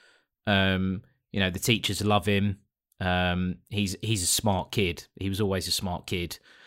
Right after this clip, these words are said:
There's a couple of bits in it where it's like, so, uh, Uncle June, <laughs> um, like,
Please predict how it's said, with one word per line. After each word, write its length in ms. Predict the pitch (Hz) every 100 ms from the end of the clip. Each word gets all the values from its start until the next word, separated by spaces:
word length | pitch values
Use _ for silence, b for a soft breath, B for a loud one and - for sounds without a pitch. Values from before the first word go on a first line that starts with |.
| b -
There's 160 | 104
a 20 | -
couple 320 | 143 127 113
of 140 | -
bits 340 | 110 101 - -
in 100 | 98
it 180 | 95 -
where 160 | 101
it's 260 | 98 - -
like, 440 | 92 90 - - b b b b _
so, 520 | - - 98 92 92 87 - _ _ _ 98
uh, 280 | 95 92 - -
Uncle 320 | 113 - 107
June, 480 | - 107 98 101 117 - _ _
<laughs> 440 | _ _ 98 107
um, 500 | 113 95 95 95 95 b b b b b _ _
like, 300 | 101 95 98